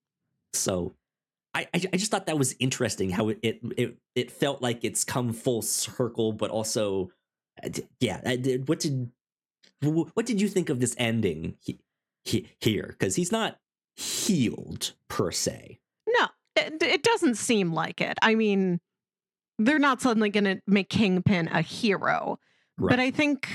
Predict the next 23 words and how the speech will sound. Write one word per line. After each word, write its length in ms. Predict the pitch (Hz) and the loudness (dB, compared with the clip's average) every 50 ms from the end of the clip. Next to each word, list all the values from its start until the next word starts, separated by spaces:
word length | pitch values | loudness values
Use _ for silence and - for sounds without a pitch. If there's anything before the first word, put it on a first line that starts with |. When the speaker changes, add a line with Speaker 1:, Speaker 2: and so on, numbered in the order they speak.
| - 202 190 - - | -6 -6 -6 0 2
Speaker 2:
Maya 380 | 220 214 226 226 226 226 214 | 4 4 4 4 4 2 0
did 240 | 202 170 214 208 202 | 2 2 2 2 2
assist 500 | 208 196 - - - 214 190 180 - - | 2 0 0 0 0 2 0 2 2 2
with 180 | 185 180 151 - | 0 0 0 0
giving 340 | - 202 185 180 196 185 185 | 0 2 2 2 2 2 4
him 520 | 190 185 190 180 175 175 175 170 170 175 - _ _ _ _ _ _ _ _ _ _ _ _ _ _ _ _ - | 4 4 2 2 2 0 0 0 0 0 -2 _ _ _ _ _ _ _ _ _ _ _ _ _ _ _ _ -6
some 360 | 220 - - - 392 339 330 | -4 -2 0 2 2 2 2
sort 340 | 302 - - 330 311 294 240 | 2 2 2 2 2 4 2
of 300 | 254 214 180 165 - - _ _ | 2 0 -2 -4 -8 -12 _ _
release, 540 | - 190 185 208 190 165 190 196 190 185 180 | 0 2 4 4 4 2 2 2 2 2 2
some 360 | - - - - 240 220 214 214 | 0 -2 -2 0 2 2 2 2
sort 260 | - - 208 196 190 | 2 2 2 2 2
of 100 | 190 175 | 0 0
catharsis, 680 | - 196 185 - _ - 180 180 180 - - - 180 165 | 0 0 0 2 _ 2 2 2 2 0 0 -2 -2 -2
some 180 | - - 185 180 | 0 0 0 2
sort 200 | - 196 170 165 | 2 2 2 0
of 260 | 160 160 160 156 - | 0 -2 -6 -4 0
distance. 840 | - 190 185 185 - - - - 180 170 160 - - - - - - - _ _ _ _ _ _ _ _ _ | 2 2 2 2 -2 -4 -2 -2 -2 -2 -2 -4 -6 -6 -6 -6 -8 -12 _ _ _ _ _ _ _ _ _
His 240 | - 196 208 180 - | 4 4 4 4 2
pain 320 | - 233 208 196 190 190 | 2 2 4 4 4 4
is 140 | 190 170 175 | 2 2 4
not 240 | 202 180 180 165 - | 2 2 2 2 0
so 560 | - 135 165 196 175 170 170 175 160 151 - | 0 2 2 2 2 2 0 -2 -2 -4 -6